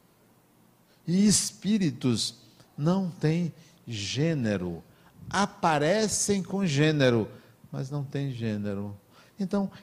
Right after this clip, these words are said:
que tal olhar as pessoas além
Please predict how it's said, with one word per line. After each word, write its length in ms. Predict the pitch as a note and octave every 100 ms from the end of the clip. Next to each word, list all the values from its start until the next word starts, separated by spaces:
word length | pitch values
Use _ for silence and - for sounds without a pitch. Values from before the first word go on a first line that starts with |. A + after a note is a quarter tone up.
| -
que 140 | -
tal 380 | A#3 - G3 F#3
olhar 320 | F3 C#3+ D3
as 200 | C#3+ C#3
pessoas 840 | - C3+ A2+ - A#2 A#2 A#2 A2+ - - _ -
além 800 | D3 D3 B2+ C#3 D#3+ F3 F3